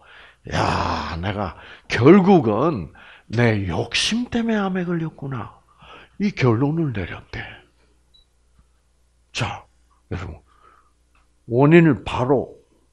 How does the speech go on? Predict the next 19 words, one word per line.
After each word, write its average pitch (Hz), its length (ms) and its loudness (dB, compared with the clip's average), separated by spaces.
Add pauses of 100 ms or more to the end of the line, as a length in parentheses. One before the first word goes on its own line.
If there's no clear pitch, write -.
(100)
올바로 147 460 8
잡았죠? 151 840 4 (520)
그러니 415 520 10
난 453 280 12
거야, 453 280 12
그 339 100 8
사람이. 127 880 6 (600)
그래서 110 1040 0 (1500)
항암 110 340 -4
치료를 104 400 -4
받으러 95 320 -6
다니면서 90 1000 -6 (2000)
"내가 92 260 -8 (160)
다시는 180 920 4
이게, 165 220 6
이 170 320 2
항암 131 360 4
치료, 113 240 -2
이거 98 180 -6